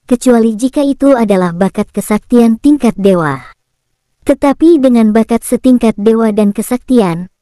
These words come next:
mustahil bagi seorang Wu Zun untuk melukai Wu Seng yang paling kuat,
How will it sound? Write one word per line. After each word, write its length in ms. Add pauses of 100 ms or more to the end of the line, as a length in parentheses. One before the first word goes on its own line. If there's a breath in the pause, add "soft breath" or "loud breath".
mustahil 640
bagi 320
seorang 480
Wu 160
Zun 320
untuk 320
melukai 480
Wu 160
Seng 320
yang 240
paling 400
kuat, 320